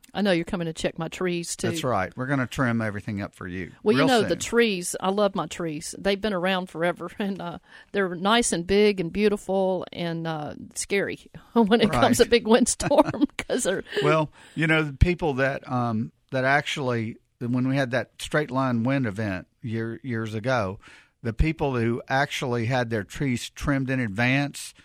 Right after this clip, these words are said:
Speaker 2: were able to save their trees because
Speaker 1: Mm-hmm.
Speaker 2: a lot of the dead wood or too many limbs or stuff that wasn't trimmed up, it caused, uh, the trees to fall or limbs to fall and caused a lot of damage,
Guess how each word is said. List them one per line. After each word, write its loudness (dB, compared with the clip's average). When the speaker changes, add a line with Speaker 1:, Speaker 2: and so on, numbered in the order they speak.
Speaker 2:
were -2
able -2
to -2
save 0
their -2
trees -6
because -2
Speaker 1:
Mm-hmm. -4
Speaker 2:
a -6
lot 2
of -2
the -2
dead -2
wood -2
or -4
too 0
many 0
limbs -2
or -4
stuff -6
that -8
wasn't -4
trimmed -2
up, -2
it -8
caused, 0
uh, -2
the -8
trees -2
to -6
fall 2
or -2
limbs -2
to -10
fall 0
and -6
caused -4
a -8
lot -2
of -10
damage, -4